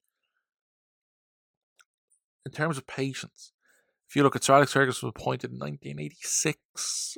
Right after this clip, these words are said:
I believe, and his first trophy win didn't come until the nineteen eighty-nine nineteen ninety F A Cup.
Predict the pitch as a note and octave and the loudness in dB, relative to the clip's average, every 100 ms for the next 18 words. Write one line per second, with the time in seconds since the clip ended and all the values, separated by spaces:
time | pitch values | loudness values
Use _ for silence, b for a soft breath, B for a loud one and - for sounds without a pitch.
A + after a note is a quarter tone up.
0 | - D#3+ E3+ D#3 D#3+ E3 F#3+ - _ b | -6 0 2 2 2 0 -4 -6 _ b
1 | b b b b b _ - C3 C3 C3 | b b b b b _ 2 4 4 -2
2 | - F3+ - D#3+ D#3 D3 C#3 C#3+ C#3 C#3 | 2 2 4 4 2 0 -6 -6 -8 -4
3 | - C#3 C3 C3 B2 A#2 A2+ B2 A#2+ A#2 | -2 0 0 2 4 4 4 2 2 0
4 | A#2 A2+ A2+ A2 A2 G#2+ G#2 G#2 G#2 G#2+ | 0 2 2 2 0 -2 -2 -2 -4 -6
5 | - G#2+ G2+ - G2 | -6 -4 -4 -6 -8